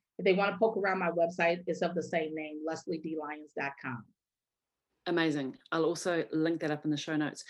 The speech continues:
Speaker 2: Thank you so much for the time that you've given us today. I really appreciate it. It's been a great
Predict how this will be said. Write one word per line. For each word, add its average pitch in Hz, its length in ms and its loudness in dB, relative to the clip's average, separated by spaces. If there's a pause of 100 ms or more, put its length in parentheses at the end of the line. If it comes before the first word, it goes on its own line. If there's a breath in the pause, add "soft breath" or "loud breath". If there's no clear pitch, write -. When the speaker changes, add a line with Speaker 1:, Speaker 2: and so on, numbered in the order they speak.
(300 loud breath)
Speaker 2:
Thank 254 160 6
you 247 60 4
so 254 160 6
much 262 240 6
for 233 80 -4
the 214 100 0
time 240 280 6
that - 100 4
you've 214 140 6
given 208 220 6
us 208 120 0
today. 208 400 2
I 185 40 2
really 175 340 2
appreciate 208 680 2
it. - 140 0
It's 160 160 -4
been 165 340 2
a 156 100 -4 (120)
great 175 380 0